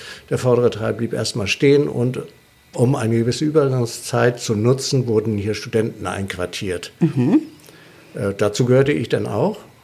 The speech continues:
Speaker 1: Aber es waren sehr, sehr einfache, schlichte Wohnungen mit den Toiletten im Keller, keine Duschen, äh, zum Teil richtig runtergekommen.
Speaker 2: Oha.
Speaker 1: Und, äh, man konnte natürlich da schon auch in Eigenleistung sich das kuschelig machen.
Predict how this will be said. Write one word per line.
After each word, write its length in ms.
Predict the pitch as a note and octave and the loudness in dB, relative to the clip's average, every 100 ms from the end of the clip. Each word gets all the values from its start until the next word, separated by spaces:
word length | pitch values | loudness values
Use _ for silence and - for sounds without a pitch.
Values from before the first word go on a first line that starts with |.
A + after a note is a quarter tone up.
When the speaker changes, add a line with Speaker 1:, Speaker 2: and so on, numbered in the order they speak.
| _ - - - | _ -20 -20 -4
Speaker 1:
Aber 260 | A#2 C#3 | 2 2
es 160 | C#3 - | 2 -2
waren 200 | A#2+ A#2+ | 0 2
sehr, 220 | A#2+ B2 | 4 4
sehr 340 | A2 B2 A#2 A#2 | 4 2 2 0
einfache, 380 | G#2+ A#2 - A#2+ | -4 -4 -6 -6
schlichte 460 | A#2 G2 - G#2+ | -6 -6 -6 -4
Wohnungen 680 | G#2+ A2+ G#2+ A2 A2 A#2 G#2 | -2 -2 -2 -4 -4 -6 -6
mit 160 | G#2+ - | -8 -10
den 120 | G#2+ | -8
Toiletten 400 | - G#2+ A2 A2+ | -4 -4 -4 -8
im 140 | A#2 | -8
Keller, 540 | - C3 C#3 C3 C3 C3 - - - | -4 2 2 2 -2 -4 -16 -20 -6
keine 280 | A#2+ A2+ A2+ | 0 4 4
Duschen, 720 | C#3 C#3+ C3 C3+ C3 C3 - - - - - - _ - | 2 0 2 2 2 0 -4 -20 -20 -20 -20 -20 _ 2
äh, 360 | B2+ A#2+ A2+ G2 - | 4 6 4 -2 -6
zum 280 | - A#2+ - | -2 -2 -2
Teil 360 | G#2 G#2+ A2 G2+ | -4 -2 -2 -2
richtig 460 | G2+ B2 - - A2 | -8 -8 -12 -4 -2
runtergekommen. 840 | A2 C3+ C#3 C#3 C3+ C#3 C#3+ D3 | 2 2 2 0 2 2 0 -2
Speaker 2:
Oha. 260 | D3+ E3+ B2 | 0 2 2
Speaker 1:
Und, 220 | A2+ A#2+ | 0 -2
äh, 280 | C3 A2+ G#2+ A#2 C3+ | 2 2 2 -4 -8
man 260 | C3 G#2+ G#2+ | -2 0 0
konnte 360 | - A#2+ C3+ C#3 | 0 0 2 2
natürlich 460 | B2+ C3 B2+ - | 0 0 -2 -2
da 300 | A2 A2 B2 | 0 2 2
schon 320 | - C3+ C3+ | 0 -4 -4
auch 200 | B2+ A#2 | -2 -4
in 120 | B2 A#2 | -4 -2
Eigenleistung 580 | A2 A2+ G#2 G#2+ A#2+ | 0 0 0 -2 -4
sich 140 | G2 G#2 | -6 -6
das 180 | A2+ - | -6 -2
kuschelig 440 | B2+ A2 F2 - | -2 -2 -4 -8
machen. 300 | F2 E2 | -10 -10